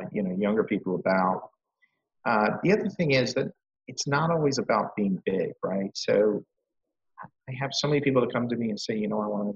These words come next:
grow, I wanna grow." And I said, "Why?" Well, you know, normally they don't necessarily have an answer. And if the answer isn't, uh, "Well, I want to generate more profit,"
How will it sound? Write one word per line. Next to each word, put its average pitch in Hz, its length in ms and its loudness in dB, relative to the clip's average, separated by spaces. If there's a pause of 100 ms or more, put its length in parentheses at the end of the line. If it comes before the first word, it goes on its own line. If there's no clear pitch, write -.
grow, 101 160 4
I 104 40 2
wanna 95 240 0
grow." 117 260 2
And - 80 -6
I - 40 -6
said, - 220 -6
"Why?" - 260 0 (1080)
Well, 123 420 2
you 98 140 0
know, 87 180 -6 (340)
normally 113 680 2 (120)
they 104 60 0
don't 113 260 0
necessarily - 400 -2
have 220 120 -4
an 196 160 -4
answer. - 400 -2 (260)
And 110 300 -4
if 104 140 -4
the 117 200 0
answer 160 320 2
isn't, 110 340 2 (920)
uh, 101 240 2
"Well, 104 400 4
I 107 40 6
want 107 340 4 (360)
to 123 100 -6
generate 104 440 0
more 95 260 -2 (100)
profit," 143 540 4